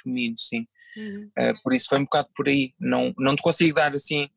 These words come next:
Speaker 1: uma altura certa em que tive um clique,
Speaker 2: Uhum.
Speaker 1: veio naturalmente essa, essa curiosidade. Ahm,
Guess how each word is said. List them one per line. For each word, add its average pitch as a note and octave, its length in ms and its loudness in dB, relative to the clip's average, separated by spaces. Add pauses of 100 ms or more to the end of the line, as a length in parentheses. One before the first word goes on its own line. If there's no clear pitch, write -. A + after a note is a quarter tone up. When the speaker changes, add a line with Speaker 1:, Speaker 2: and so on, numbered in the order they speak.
(300)
Speaker 1:
uma C#3 180 0
altura D3+ 260 0
certa C#3 420 0
em C#3 60 -4
que B2 60 -12
tive C3 220 -8
um C3 80 -8
clique, D3 320 0 (480)
Speaker 2:
Uhum. G#3+ 180 -8
Speaker 1:
veio D3+ 260 2
naturalmente C#3+ 640 -2
essa, C3+ 280 -4 (160)
essa B2 260 -4
curiosidade. B2 600 -2 (580)
Ahm, A#2 640 0